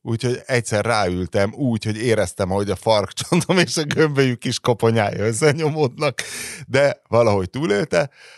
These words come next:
Aztán tegnap rácsuktam a fejét a hűtőajtóra,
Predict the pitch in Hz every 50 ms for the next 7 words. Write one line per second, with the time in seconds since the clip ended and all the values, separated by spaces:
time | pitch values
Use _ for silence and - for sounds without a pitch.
0 | - _ _ _ - 127 131 - - 139 123 123 123 - 175 160 123 107 101 101
1 | 117 - _ - - - 98 110 135 143 139 127 - 117 104 - - 104 101 104
2 | 95 - - 110 113 110 98 95 92 - 117 113 107 117 117 113 - - 123 120
3 | 120 117 113 110 - 127 123 123 127 131 139 147 139 127